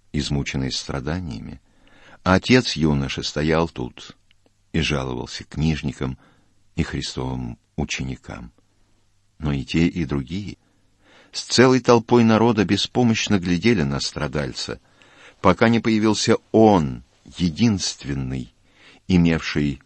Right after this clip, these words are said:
силу подать помощь. Как только он появился,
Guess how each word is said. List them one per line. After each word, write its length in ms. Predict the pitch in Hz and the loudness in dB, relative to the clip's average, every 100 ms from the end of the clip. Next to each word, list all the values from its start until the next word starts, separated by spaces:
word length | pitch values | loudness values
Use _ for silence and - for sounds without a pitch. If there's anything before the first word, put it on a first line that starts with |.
| _ _ - | _ _ -10
силу 480 | - - 85 67 69 | -8 -4 -4 -4 -6
подать 480 | - 64 64 65 _ | -8 -6 -8 -10 _
помощь. 680 | 60 60 55 55 - - - _ _ _ _ _ _ _ _ _ | -12 -10 -12 -18 -18 -18 -20 _ _ _ _ _ _ _ _ _
Как 260 | - 101 - | 4 4 6
только 360 | 113 95 98 - | 4 4 4 2
он 180 | 90 80 | 2 0
появился, 760 | 80 76 73 98 98 - 55 | 0 -2 0 -4 -6 -8 -10